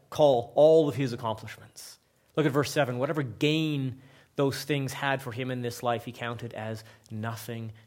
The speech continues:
because of Christ." I want you to listen as Paul reiterates three times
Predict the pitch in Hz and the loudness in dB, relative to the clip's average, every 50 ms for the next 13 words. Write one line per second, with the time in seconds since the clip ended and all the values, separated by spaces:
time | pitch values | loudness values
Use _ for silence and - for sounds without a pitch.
0 | _ - 117 110 - 113 104 98 107 - - - 110 95 98 110 113 - - - | _ -14 -12 -10 -8 -8 -8 -8 -10 -12 -12 -12 -12 -12 -12 -14 -18 -20 -20 -20
1 | - - - _ _ _ _ _ _ _ _ _ _ _ _ _ _ _ _ _ | -20 -20 -20 _ _ _ _ _ _ _ _ _ _ _ _ _ _ _ _ _
2 | _ _ _ _ _ _ _ - - 160 185 160 156 180 156 - - - - - | _ _ _ _ _ _ _ 0 4 4 6 6 6 6 4 4 -2 -6 -20 -20
3 | - _ _ _ _ _ _ _ _ _ - 165 180 175 175 170 151 135 - - | -20 _ _ _ _ _ _ _ _ _ -2 2 2 2 4 2 0 0 -2 0
4 | - 185 185 180 160 143 147 170 180 190 170 175 170 160 156 151 - - - - | 4 6 8 8 8 6 6 6 6 6 6 6 6 6 6 4 0 -6 -10 -12
5 | - - - 185 175 202 214 233 240 240 - 180 208 214 202 170 131 117 117 - | -12 -8 -4 0 4 6 6 6 4 4 4 6 6 8 8 6 4 0 -2 -8
6 | - - - - - | -12 -14 -12 -12 -14